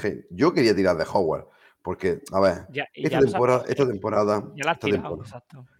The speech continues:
Speaker 1: esta temporada está jod-, no tirada, está jodida, ojo, porque ahora, ahora
Speaker 2: Venga ya,
Speaker 1: Heineke
Speaker 2: Venga
Speaker 1: está, está
Speaker 2: ya.
Speaker 1: jodida, está jodida. Pero, eh, tenemos que probar a Howard para ver qué tenemos.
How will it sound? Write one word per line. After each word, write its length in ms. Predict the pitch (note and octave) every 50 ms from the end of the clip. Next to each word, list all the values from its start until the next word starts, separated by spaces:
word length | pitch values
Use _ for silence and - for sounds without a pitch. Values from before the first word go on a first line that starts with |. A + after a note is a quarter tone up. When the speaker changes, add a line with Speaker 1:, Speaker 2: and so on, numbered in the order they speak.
| _ _ _ _ _ _
Speaker 1:
esta 140 | - - A#2+
temporada 280 | B2 F#2+ - G#2+ A#2 A#2
está 120 | - A#2+
jod-, 240 | - - - G2+ -
no 180 | F2 G#2 C3+ D3
tirada, 520 | C#3+ B2 G2+ G#2+ A2 G2 D#2+ A#1+ - -
está 220 | - - - G#2 F#2+
jodida, 420 | - - F#2 D#2+ F2+ F#2 E2+ - F2 - -
ojo, 360 | - D#2+ - - - - _ -
porque 240 | - D2+ - - E2
ahora, 400 | E2+ E2+ E2+ E2+ E2+ E2+ E2+ E2 - - _ _ _ _ _ _
ahora 160 | - F2+ F#2+
Speaker 2:
Venga 120 | F#2+ - G#2
ya, 60 | G2+
Speaker 1:
Heineke 240 | G2 G2 F#2 F#2 G#2 G#2 F#2+ F2 F2 F2+ G#2 - _ _ _ _ _ _ _ _ -
Speaker 2:
Venga 200 | A2+ G#2+ G#2 -
Speaker 1:
está, 80 | -
está 120 | F#2 - G#2+
Speaker 2:
ya. 40 | F#2+
Speaker 1:
jodida, 320 | - A2+ F#2 F2 E2+ D2 - - - _ _ _ _ _
está 140 | - - D#2+
jodida. 340 | - F2 C#2 C#2 B1+ - _ _ _ -
Pero, 340 | - A#2 G#2+ E2+ D2 C2+ - _ _ _ _ _ _ _ _ _ _ _ _ _ _ _ _ _ _ _ _ _ _ _ _ _ _ _ -
eh, 360 | A2 G#2+ G2+ G2 - - - -
tenemos 260 | G2 F#2+ G#2 B2 C3+
que 100 | - C#3+
probar 300 | A2+ G2 F2+ E2 D2 -
a 40 | -
Howard 280 | G2 G#2 G#2 G2+ E2
para 140 | E2+ F2 F2
ver 80 | D#2 -
qué 100 | E2 D2+
tenemos. 360 | D2+ D2+ G2 B2 - -